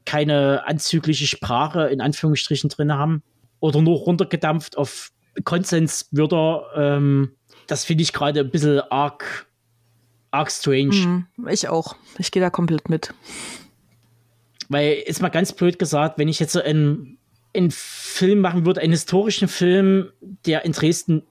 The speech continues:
Speaker 1: spielt zum Beispiel, über August den Starken, dann kann ich das natürlich aufziehen als ein künstlerisches Stück, was fernab jeder,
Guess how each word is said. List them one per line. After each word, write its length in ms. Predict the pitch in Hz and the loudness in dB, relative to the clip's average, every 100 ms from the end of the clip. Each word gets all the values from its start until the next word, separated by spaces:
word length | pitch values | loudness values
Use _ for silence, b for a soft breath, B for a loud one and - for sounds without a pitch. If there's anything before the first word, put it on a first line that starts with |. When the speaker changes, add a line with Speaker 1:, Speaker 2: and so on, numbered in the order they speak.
| - | -6
Speaker 1:
spielt 340 | - - 127 | -4 0 0
zum 140 | 123 123 | 2 0
Beispiel, 500 | 107 - - 90 82 _ _ B B B _ - | 0 -2 -2 -4 -4 _ _ B B B _ 0
über 720 | 156 165 156 151 156 160 - _ | 2 4 2 4 2 -2 -10 _
August 360 | 147 147 151 - | -4 -2 -2 0
den 80 | 143 | 0
Starken, 520 | - 127 123 107 87 _ _ _ | 0 0 -2 -6 -12 _ _ _
dann 100 | 151 | -6
kann 180 | - 170 | -2 0
ich 80 | 214 | 0
das 140 | 208 | 0
natürlich 380 | 202 196 170 - | 0 0 0 0
aufziehen 560 | 147 202 - - 226 214 | 0 0 -2 2 2 2
als 320 | 156 165 - | 0 0 0
ein 580 | 156 160 151 151 151 - _ _ _ _ _ _ - - | 0 2 4 4 2 -2 _ _ _ _ _ _ -10 -2
künstlerisches 720 | 196 214 - 196 170 160 147 | 0 0 -2 0 0 0 -2
Stück, 540 | - 214 277 - - _ _ b b b b b b b | -2 0 -2 -4 -16 _ _ b b b b b b b
was 320 | 170 165 - | -4 -2 -4
fernab 640 | - - 180 240 180 196 - | -6 -2 -2 0 -2 -4 -2
jeder, 680 | 160 165 170 165 165 165 | 0 2 2 2 0 -2